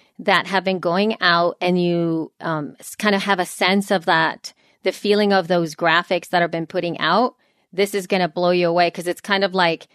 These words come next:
those graphics that have essentially come to life. So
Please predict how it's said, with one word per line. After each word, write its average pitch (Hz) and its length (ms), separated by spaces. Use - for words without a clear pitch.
those 202 340
graphics 180 680
that 165 260
have 165 340
essentially 180 460
come 151 180
to 147 100
life. - 380
So 202 320